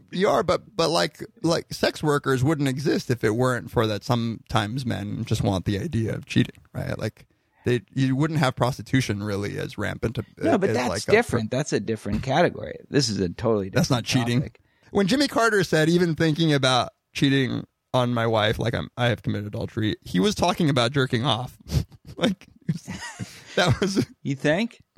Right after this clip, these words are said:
Speaker 1: the president. Yeah, the president was
Speaker 2: No.
Speaker 1: talking about masturbation.
Speaker 2: I think he grew up in an era where, like, John F. Kennedy was banging Marilyn Monroe. He was thinking, like,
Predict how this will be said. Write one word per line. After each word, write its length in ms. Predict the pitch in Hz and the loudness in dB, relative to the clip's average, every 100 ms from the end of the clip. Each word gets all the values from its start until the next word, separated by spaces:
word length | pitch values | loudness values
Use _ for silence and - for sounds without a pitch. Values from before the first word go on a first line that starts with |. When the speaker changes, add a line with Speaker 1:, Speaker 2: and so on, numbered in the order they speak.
| - - - - | -20 -16 -6 -2
Speaker 1:
the 100 | 185 | 0
president. 480 | - 202 269 175 | 2 2 2 2
Yeah, 260 | 196 180 151 | 4 4 4
the 100 | 147 | 2
president 440 | - 190 185 160 | 2 2 4 2
was 160 | 139 143 | 2 0
Speaker 2:
No. 60 | 117 | 2
Speaker 1:
talking 340 | 139 143 135 | 2 2 2
about 240 | 127 123 | 4 2
masturbation. 800 | 123 131 147 135 123 165 214 - - _ - | 2 0 0 0 0 0 -2 -6 -20 _ -2
Speaker 2:
I 140 | 143 | -2
think 320 | 156 175 165 | 0 -4 -4
he 120 | 139 175 | -6 -6
grew 240 | 147 156 | 0 4
up 220 | 143 135 | 4 2
in 80 | 123 | -2
an 120 | 113 | -2
era 320 | 110 117 113 110 | 0 2 2 2
where, 300 | 104 98 98 | 0 -2 -4
like, 460 | 95 95 90 - _ _ _ | -6 -8 -12 -20 _ _ _
John 260 | - 113 123 | -2 0 0
F. 160 | 113 - | -2 -4
Kennedy 400 | 107 107 110 110 | -4 -2 0 0
was 160 | 104 | -2
banging 800 | - 104 101 107 107 101 101 98 | -4 -4 -2 -2 0 0 -2 -2
Marilyn 420 | 101 104 107 104 | 0 2 4 2
Monroe. 640 | 95 90 87 87 87 110 - _ _ - - _ | 0 -2 -6 -6 -2 -2 -4 _ _ -20 -20 _
He 140 | 135 | 0
was 220 | 143 123 | 2 2
thinking, 420 | 139 120 117 113 107 | 0 0 0 -2 0
like, 240 | 98 | -2